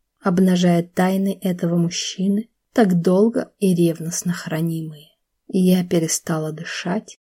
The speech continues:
оглядывая помещение. Это было больше, чем просто комната. Храм, место поклонения,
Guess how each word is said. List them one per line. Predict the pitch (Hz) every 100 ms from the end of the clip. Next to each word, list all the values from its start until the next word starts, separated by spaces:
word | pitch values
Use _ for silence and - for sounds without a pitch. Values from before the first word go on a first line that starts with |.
| _
оглядывая | 202 175 170 165 160 165 170 165
помещение. | 170 165 170 - 165 151 143 139 _ _ _ _ -
Это | 196 160 175
было | 156 165 165
больше, | 165 165 170 160 151 - 175
чем | 180 170 180
просто | 160 143 - 175
комната. | - 160 156 156 175 - - _ _
Храм, | - - 170 160 160 180 - _ _
место | 180 175 175 180
поклонения, | 175 175 190 175 165 165 196 220 185